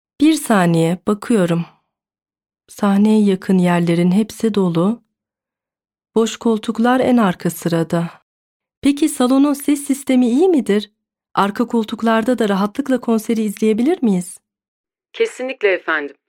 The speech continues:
Speaker 2: Tiyatro ve dans gösterilerimizde arka koltuklarda olmak belki çok keyifli olmayacaktır.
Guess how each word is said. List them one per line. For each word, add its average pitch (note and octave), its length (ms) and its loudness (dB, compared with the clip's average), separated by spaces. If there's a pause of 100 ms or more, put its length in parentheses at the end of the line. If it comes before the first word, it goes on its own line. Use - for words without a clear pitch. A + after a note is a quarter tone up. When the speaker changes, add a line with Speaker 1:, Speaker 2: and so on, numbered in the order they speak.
(440)
Speaker 2:
Tiyatro B3+ 380 0
ve G3+ 140 0
dans B3 240 -2
gösterilerimizde F3 1000 -4
arka A#3 300 0
koltuklarda A3 680 0
olmak F#3+ 500 -6
belki B3 260 -2
çok - 220 -8
keyifli A#3+ 320 -2
olmayacaktır. G#3+ 800 -2